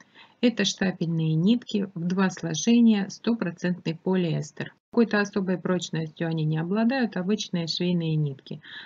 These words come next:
Отлично подходят для того, чтобы сшить какую-то вещь или зашить.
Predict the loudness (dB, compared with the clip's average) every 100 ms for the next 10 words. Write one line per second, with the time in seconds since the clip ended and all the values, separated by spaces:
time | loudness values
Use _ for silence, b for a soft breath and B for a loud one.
0 | B -2 2 2 2 -2 -4 -8 -4 -2
1 | -2 0 -2 -2 -2 -4 -4 -6 -4 -2
2 | 0 0 -4 -6 -4 -4 -4 -2 -4 -4
3 | -2 0 2 0 0 0 -2 -6